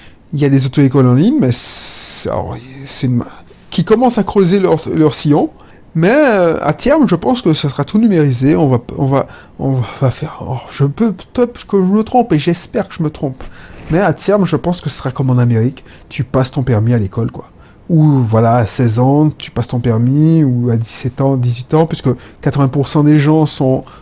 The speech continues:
sont scolarisés à dix-huit ans, même s'ils sont en apprentissage. Voilà. Tu passes ton permis, c'est un cursus spécial, c'est-à-dire que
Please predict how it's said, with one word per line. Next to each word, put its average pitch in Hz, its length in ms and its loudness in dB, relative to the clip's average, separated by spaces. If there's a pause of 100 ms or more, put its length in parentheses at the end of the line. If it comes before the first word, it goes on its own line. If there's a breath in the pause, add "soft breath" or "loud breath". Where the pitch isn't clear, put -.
sont 143 80 -4
scolarisés 147 500 2
à 143 60 2
dix-huit 135 340 0
ans, 165 220 2 (240 loud breath)
même 143 100 2
s'ils - 180 -4
sont 151 120 2
en 139 60 2
apprentissage. 135 800 -2 (760 loud breath)
Voilà. 113 340 0 (380 loud breath)
Tu - 120 -14
passes 311 180 0
ton 285 120 4
permis, 160 480 4 (560)
c'est - 440 0
un 185 160 6
cursus 180 380 0
spécial, - 560 0 (180)
c'est-à-dire 143 360 0
que 139 280 0